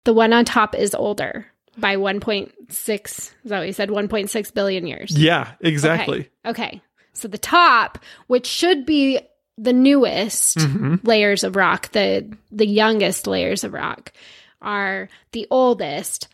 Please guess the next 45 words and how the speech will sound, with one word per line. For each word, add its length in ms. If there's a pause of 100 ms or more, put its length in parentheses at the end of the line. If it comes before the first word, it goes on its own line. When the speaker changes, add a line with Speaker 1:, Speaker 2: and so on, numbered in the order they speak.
(140)
Speaker 1:
by 240
one 260
point 240
six 220
billion 340
years. 340
Speaker 2:
Yeah, 220 (220)
exactly. 500
So 160
it's 160
literally 560
like 260
someone 360
Speaker 1:
It's 100
Speaker 2:
took 260
Speaker 1:
what 200
Speaker 2:
a 100
Speaker 1:
it 40
shouldn't 360
be. 240
It's 180
Speaker 2:
Yeah. 160
Speaker 1:
opposite. 440
Yeah. 120
Speaker 2:
So 120
you 120
have 100
this 140
huge 560
age 300
discrepancy. 800 (100)
Speaker 1:
Okay. 320
Speaker 2:
Which 180
is 140
super 340
cool. 380 (160)
So 180
it's 120
like 160
someone 260
took 220
a 40
giant 460
Big 180
Mac, 280